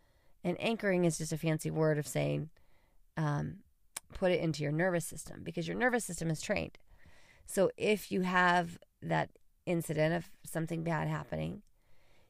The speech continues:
you can then jump up, like, out of your seat, stand really tall, sit really tall if you have to stay seated, and then you could do something unique. So you could squeeze your fist, you could,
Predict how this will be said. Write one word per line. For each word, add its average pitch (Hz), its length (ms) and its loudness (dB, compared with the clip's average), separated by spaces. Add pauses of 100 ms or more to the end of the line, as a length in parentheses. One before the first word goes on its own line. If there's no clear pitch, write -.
you 196 160 0
can 185 240 2
then 170 380 6 (260)
jump 208 420 0
up, 170 300 6 (280)
like, 170 300 -2
out 190 200 8
of 196 60 4
your 196 140 8
seat, 165 320 0
stand - 360 2
really 196 240 -2
tall, 185 400 8
sit - 220 -4
really 180 240 -2
tall 170 380 6 (260)
if - 160 -8
you 185 80 2
have 170 140 4
to 175 80 -6
stay 196 180 -2
seated, 175 420 6 (760)
and 196 220 8
then 185 320 8
you 196 160 -2
could 208 160 -2
do 247 140 0
something 220 640 0
unique. 220 640 0 (560)
So - 140 -6
you 170 160 0
could - 180 -6
squeeze 240 360 -2
your 190 120 -2
fist, 208 520 4
you 170 120 -2
could, 170 280 -2